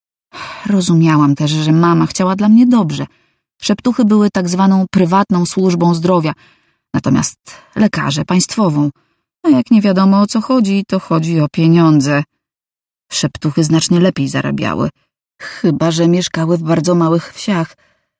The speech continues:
Wtedy w ramach zapłaty dostawały jajka i ziemniaki. Mm, jajka z ziemniakami. Szaleję z ekscytacji na myśl o takim bogactwie.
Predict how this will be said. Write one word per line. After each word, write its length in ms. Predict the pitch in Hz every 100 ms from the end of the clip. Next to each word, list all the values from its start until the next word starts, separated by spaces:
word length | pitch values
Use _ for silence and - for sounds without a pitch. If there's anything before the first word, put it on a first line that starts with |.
| -
Wtedy 360 | - 277 143
w 40 | 160
ramach 260 | 185 202
zapłaty 380 | 196 202 254 262
dostawały 480 | 208 214 214 220 226
jajka 340 | 220 180 208
i 100 | 214
ziemniaki. 600 | 214 254 277 233 - 170 - _ _ _ _
Mm, 440 | 156 175 233 196
jajka 440 | 147 143 147 - 160
z 80 | 156
ziemniakami. 800 | 160 170 165 - 269 233 143 139 _ _ _
Szaleję 460 | - 226 254 330 294
z 40 |
ekscytacji 540 | 277 - 277 302 -
na 120 | 185 175
myśl 240 | 180 -
o 60 | 220
takim 280 | 226 262
bogactwie. 580 | 262 254 170 - - 156